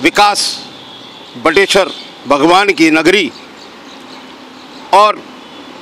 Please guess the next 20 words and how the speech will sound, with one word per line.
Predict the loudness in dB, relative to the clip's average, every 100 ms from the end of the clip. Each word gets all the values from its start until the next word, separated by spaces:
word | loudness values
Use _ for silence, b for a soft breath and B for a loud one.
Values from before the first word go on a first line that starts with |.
| -20 -20 -10 0
पूर्व | 2 2
प्रधानमंत्री | 0 2 2 2 4 2
श्री | 2 2
अटल | 2 0 2
बिहारी | 0 0 2
वाजपेयी | 0 2 0 2
जी | 2
की | 2
जन्मस्थली | 2 2 0 2 2 2
की | 0 -8 -8 -20 -18 -16 -14 -14 -14 -16 -20 -20 -20 -20 -20 -18 0
पूरी | 2 2 0 -4 -10 -20 -20 -16 -14 -14 -14 -14 -12 -6
कायाकल्प | 0 2 0 0 -2 -2 -10 -14 -14 -16 -18 -16 -16 -16 -16 -16 -16 -16 -16 -16 -8 -2
कर | 0
दी | 2 2
गई | 2 0 -2
है। | -4 -12 -18 -20 -20 -20 -2 2
आगरा | 2 2 0
के | 2 2 2 -4 -12 -2
ही | 0 2
नहीं, | 2 2 0